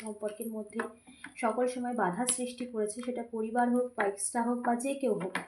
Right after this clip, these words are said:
তো তার সাথে তোমার পার্সনের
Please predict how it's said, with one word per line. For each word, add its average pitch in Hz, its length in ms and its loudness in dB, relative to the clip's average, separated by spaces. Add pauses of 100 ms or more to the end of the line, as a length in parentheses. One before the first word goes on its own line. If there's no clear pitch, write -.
(720)
তো 269 60 0 (380)
তার 262 200 10 (120)
সাথে 311 240 6 (140)
তোমার 269 320 6
পার্সনের 262 480 6